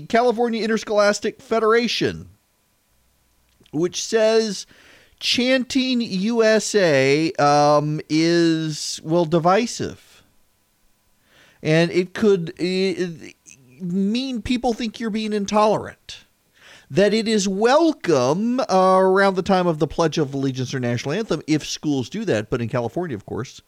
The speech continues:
some schools don't do that because those too are divisive. Those too could be offensive.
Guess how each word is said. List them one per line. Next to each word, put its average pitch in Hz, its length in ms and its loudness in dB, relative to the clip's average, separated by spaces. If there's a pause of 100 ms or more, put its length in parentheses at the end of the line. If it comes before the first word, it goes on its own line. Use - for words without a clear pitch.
(220)
some 123 220 -8
schools 113 280 -8
don't 104 240 -6
do 175 120 -10
that - 260 -6
because 104 300 -4
those 117 280 -4
too - 460 -10 (640)
are 113 120 -4
divisive. 92 560 -6
Those 151 340 -2
too 208 600 -6
could 113 160 -4
be 117 140 -6
offensive. - 680 -10